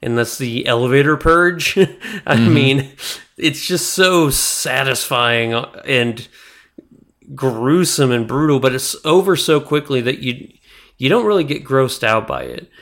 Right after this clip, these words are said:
Speaker 1: Um, yeah, uh, I, have seen a couple people who are, uh, on my, uh, on my friends list who are like,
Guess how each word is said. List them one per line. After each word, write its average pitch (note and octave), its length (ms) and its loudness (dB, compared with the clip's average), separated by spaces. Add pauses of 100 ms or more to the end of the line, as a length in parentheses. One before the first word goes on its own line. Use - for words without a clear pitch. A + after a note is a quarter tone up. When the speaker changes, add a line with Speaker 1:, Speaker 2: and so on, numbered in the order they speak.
(280)
Speaker 1:
Um, A#2 540 0 (920)
yeah, C3+ 540 0 (220)
uh, A#2+ 340 2
I, B2+ 120 2 (160)
have C3+ 160 0
seen F#3+ 220 2
a D#3 40 2
couple C3+ 260 -4
people C3 340 0
who C3 180 0
are, B2 300 -2 (420)
uh, B2+ 240 -4
on B2+ 140 0
my, A#2 180 2 (160)
uh, A2 380 0 (600)
on A2+ 120 -2
my A2 120 0
friends C3 440 0
list A2+ 360 -2
who B2 220 -6
are A#2 40 0
like, A2 180 -4